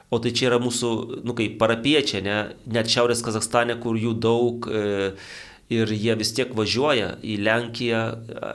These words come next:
kiti važiuodavo į Rusiją, ten gal geresni mokslai, aš nežinau, ten likdavo.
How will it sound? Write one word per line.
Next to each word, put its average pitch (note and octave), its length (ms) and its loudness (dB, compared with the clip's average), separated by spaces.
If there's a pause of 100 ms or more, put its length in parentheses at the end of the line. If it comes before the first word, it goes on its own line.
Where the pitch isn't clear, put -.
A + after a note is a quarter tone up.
kiti A2+ 300 -4
važiuodavo G#2+ 540 0
į G#2 100 0
Rusiją, A#2+ 420 0
ten G#2 200 -2 (640)
gal B2+ 200 2
geresni A#2 340 0
mokslai, A2+ 420 4
aš - 100 -4
nežinau, G#2+ 200 -2
ten G#2+ 200 0
likdavo. A2+ 480 0